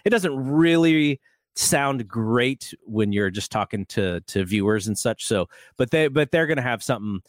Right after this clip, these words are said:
and, uh, you know, we may have some other forty-niner stuff as we get closer to the season. I'm thinking about doing some live stream forty-niner stuff as well on, on our,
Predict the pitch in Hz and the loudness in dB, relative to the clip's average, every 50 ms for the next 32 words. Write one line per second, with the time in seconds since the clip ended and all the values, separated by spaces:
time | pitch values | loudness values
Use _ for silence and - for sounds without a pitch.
0 | _ _ _ _ _ - 104 104 104 104 98 95 95 98 131 190 208 196 180 151 | _ _ _ _ _ -2 0 0 0 0 0 0 0 0 0 2 2 2 0 -2
1 | _ _ _ _ _ _ 131 175 226 277 277 196 151 131 139 139 107 - - 117 | _ _ _ _ _ _ 0 2 2 2 2 2 0 0 -2 -4 -4 -4 -2 -2
2 | 101 90 90 92 _ - 120 120 120 110 104 - - - 107 98 95 92 90 92 | -2 -2 -4 -8 _ -4 -2 0 0 -2 -2 -2 -2 -2 0 2 2 0 0 -2
3 | 92 92 90 85 - - - 98 82 - - 95 87 95 104 92 90 95 92 _ | -2 -2 -4 -6 -6 -4 -4 -4 -2 -2 -4 -6 -4 -4 -6 -2 -2 -4 -4 _
4 | _ - 110 98 90 - - 95 90 _ - - 95 85 82 82 76 - _ 85 | _ -4 -2 -2 -2 -4 -6 -8 -6 _ -6 -4 -2 -2 0 -2 -4 -6 _ -6
5 | 95 92 87 - - - 101 101 92 87 98 87 82 85 90 90 - - 120 104 | -4 -4 -2 -4 -2 0 0 0 0 0 -2 -4 -4 -4 -6 -6 -4 -6 -4 -4
6 | - 104 92 92 92 85 - _ _ _ _ _ _ _ - 123 110 107 - 98 | -4 -4 -2 -2 -2 -4 -4 _ _ _ _ _ _ _ -2 0 0 0 -4 -2
7 | 98 98 95 98 101 - - - - 104 98 90 - 107 95 87 85 90 90 90 | 0 0 0 0 -2 -6 -8 -4 -2 0 0 0 0 -2 -2 0 -2 -2 -2 -4
8 | 85 82 - - 101 90 - 101 90 92 95 95 92 90 85 - 87 87 90 90 | -6 -8 -4 -4 -4 -4 -4 -6 -4 -2 -2 0 0 0 -2 -4 -4 -4 -4 -6
9 | - - 95 92 90 87 87 87 | -4 -4 -2 -2 0 -2 -2 -4